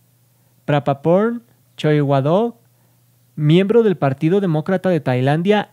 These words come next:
ha sido suspendido por el partido en espera de una investigación.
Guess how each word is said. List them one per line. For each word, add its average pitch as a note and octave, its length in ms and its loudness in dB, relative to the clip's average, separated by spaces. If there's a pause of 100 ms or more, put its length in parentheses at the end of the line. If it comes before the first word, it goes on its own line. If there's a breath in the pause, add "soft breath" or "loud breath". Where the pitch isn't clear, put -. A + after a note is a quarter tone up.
ha E3+ 140 -2
sido A3 220 -4
suspendido D#3+ 720 -2
por D#3 140 0
el C3 100 0
partido E3+ 720 2 (500 soft breath)
en C#3+ 160 2
espera D3+ 460 2
de G3 80 0
una G3 100 -2
investigación. C3+ 880 0